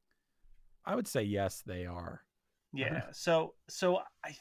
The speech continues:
Speaker 2: think they might be, they technically have two hits. Like, everyone knows them for Rapper's Delight.
Speaker 1: Right.
Speaker 2: Um, but people forget that they also did Apache,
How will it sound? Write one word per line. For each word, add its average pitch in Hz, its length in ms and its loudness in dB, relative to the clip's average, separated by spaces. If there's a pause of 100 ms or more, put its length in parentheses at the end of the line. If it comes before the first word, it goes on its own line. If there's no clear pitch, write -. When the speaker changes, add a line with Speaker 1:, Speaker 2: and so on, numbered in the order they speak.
(120)
Speaker 2:
think 226 300 -2
they 208 160 0
might 180 380 0
be, 175 400 -2
they 170 140 2
technically 214 640 2
have 160 220 0
two 160 340 0
hits. 160 460 -2 (120)
Like, 147 180 0
everyone 175 320 2
knows 175 300 2
them 165 160 -2
for 160 140 -6
Rapper's 143 420 2
Delight. 127 520 -2 (320)
Speaker 1:
Right. - 260 -12 (420)
Speaker 2:
Um, 135 180 2
but 131 120 -8
people 175 220 -2
forget 156 300 0
that 151 80 -4
they 143 100 2
also 135 320 4
did 135 160 -2
Apache, 135 680 2